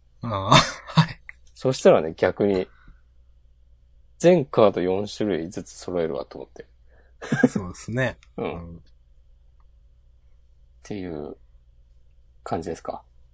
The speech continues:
Speaker 1: はい。わかりました。
Speaker 2: 今日はちょっと長くなりましたね。
Speaker 1: そうですね。まあ、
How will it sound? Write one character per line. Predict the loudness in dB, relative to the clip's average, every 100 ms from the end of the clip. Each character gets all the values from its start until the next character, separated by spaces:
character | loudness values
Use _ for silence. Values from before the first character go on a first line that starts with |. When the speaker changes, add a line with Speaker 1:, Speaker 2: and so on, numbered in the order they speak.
| -20 -20 _ _
Speaker 1:
は | -10 -4 -4
い。 | -6 -20 _ _ -20 -20 -20 -20 -20 -20
わ | -20 -20 -20 -20 -20 _ -20 -20 -20 -20 _ _ -20 -20 _ _ -20 -18
か |
り | -12
ま | -6
し | -6
た。 | -6 -12 -20 _ _ -20 _ _ -20 -20 _ _ -20 _ _ -20 _ -2
Speaker 2:
今 | 0
日 | 0
は |
ち | -4
ょ |
っ | -6
と |
長 | 0 0 2
く |
な | -2
り | -4
ま | -8
し | -12
た | -10
ね。 | -10 -10 -20 _ _ -20
Speaker 1:
そ | -6 -4
う |
で | -2
す | -6 -8
ね。 | -8 -10 -12 -20 _ -20
ま | -14 -14 -14
あ、 | -20